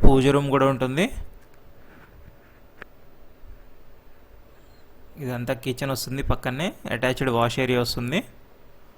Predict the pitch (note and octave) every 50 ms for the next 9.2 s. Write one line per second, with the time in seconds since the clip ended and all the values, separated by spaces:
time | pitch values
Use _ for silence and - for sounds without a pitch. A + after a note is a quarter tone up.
0 | - - - - - - - - - - C#3 C3 B2+ C3 B2 - - D#3+ D3+ C#3
1 | B2+ C#3+ C#3+ - C#3 C3 C3+ B2+ C3+ C#3+ D#3 D3+ C#3 C#3 B2 B2 - C3 A#2+ A#2+
2 | B2+ C#3 C3+ B2+ - - C3 B2+ B2+ F3 B3 - - - - - - - - -
3 | - - - - - - - - - - - - - - - - - - - -
4 | - - - - - - - - - - - - - - - - - - - -
5 | - - - - - - - - - - - - - - - - - - - -
6 | - - - - - - D3+ C#3 C3 C3+ B2+ C#3 D3+ E3+ D#3+ B2+ C3+ C3+ C#3 C3+
7 | A2 C#3 C3+ C3 B2 C#3 C3 - C3 B2 B2+ D#3 E3 D3 C3+ B2+ - - - C#3
8 | C#3 C3 A2 G#2+ A#2+ B2+ - C#3+ C#3+ C3+ - - D3 - D3 C3 B2+ B2+ B2+ -
9 | C3 C3 C#3 C3